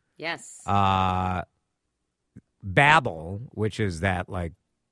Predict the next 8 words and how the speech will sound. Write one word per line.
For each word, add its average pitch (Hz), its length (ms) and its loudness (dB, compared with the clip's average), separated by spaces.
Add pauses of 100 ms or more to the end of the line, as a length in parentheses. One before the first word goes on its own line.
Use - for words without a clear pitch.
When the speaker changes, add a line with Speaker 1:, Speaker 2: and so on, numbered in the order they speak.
(140)
Speaker 2:
learning 107 360 -2
a 98 60 -4
foreign 101 340 -4
language 98 520 -6 (120)
app. 95 400 -8 (640)
Speaker 1:
Oh, 190 260 -2
yes. 147 520 -10 (160)
Speaker 2:
Does, 117 760 2